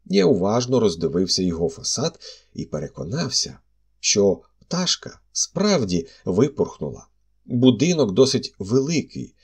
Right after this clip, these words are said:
на горішньому поверсі є окремі помешкання. Оберштайн жив саме там з одним лакеєм, мабуть, своїм спільником, якому цілком довіряв.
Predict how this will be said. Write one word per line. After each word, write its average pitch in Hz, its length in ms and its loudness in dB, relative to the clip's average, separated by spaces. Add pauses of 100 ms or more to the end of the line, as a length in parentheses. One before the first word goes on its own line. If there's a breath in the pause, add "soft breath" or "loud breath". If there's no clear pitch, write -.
(200 soft breath)
на 95 160 2
горішньому 95 680 2
поверсі - 680 2 (180 loud breath)
є 120 240 -2
окремі 131 800 0 (100)
помешкання. 78 800 -6 (480)
Оберштайн 147 840 0 (280 loud breath)
жив 107 340 2
саме 104 340 2
там 202 380 0 (220 loud breath)
з - 300 0
одним 143 360 2
лакеєм, 80 640 -6 (400)
мабуть, 123 440 2 (200 soft breath)
своїм 196 460 2
спільником, - 800 -4 (200)
якому 117 420 2
цілком 113 600 2 (220)
довіряв. 107 560 -2